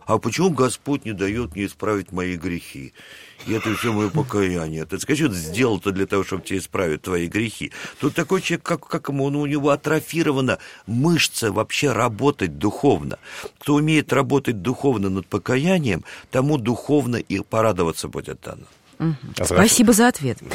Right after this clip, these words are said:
Speaker 3: прям
Speaker 2: А,
Speaker 3: блестящий
Speaker 2: м,
Speaker 3: афоризм. "Атрофирована мышца радости".
Speaker 2: Да, атрофи-, и сердечные мышцы бывают атрофированы. Ну, что делать? У нас мозги у всех щас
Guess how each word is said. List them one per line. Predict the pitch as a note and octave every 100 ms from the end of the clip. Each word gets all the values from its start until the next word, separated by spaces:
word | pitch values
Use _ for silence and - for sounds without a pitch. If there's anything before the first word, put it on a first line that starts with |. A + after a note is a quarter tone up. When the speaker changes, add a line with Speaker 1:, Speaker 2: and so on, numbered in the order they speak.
| -
Speaker 3:
прям | G2+ A2 G#2+
Speaker 2:
А, |
Speaker 3:
блестящий | F2 F#2+ G2 - C3 D#3
Speaker 2:
м, | F#3
Speaker 3:
афоризм. | - A#2+ F#2+ F#2+
"Атрофирована | G#2+ - G2+ - B2 A#2+ G#2 F#2+
мышца | F2 G2 - G2
радости". | F2 E2 C#2 - -
Speaker 2:
Да, | F3 F3+ E3 E3+ F#3 F#3+
атрофи-, | F3+ F#3+ - A#3
и | G#3
сердечные | B3+ F#3+ G#3 A3+ G#3
мышцы | G#3+ F#3+ -
бывают | F3 E3+ E3+ E3+
атрофированы. | - F3+ - E3+ C#3+
Ну, | D#3+ F#3
что | -
делать? | F#3 D#3 -
У | F#3+
нас | F#3+
мозги | A#3 A3 C#4+
у | G#3+
всех | - C3+
щас | -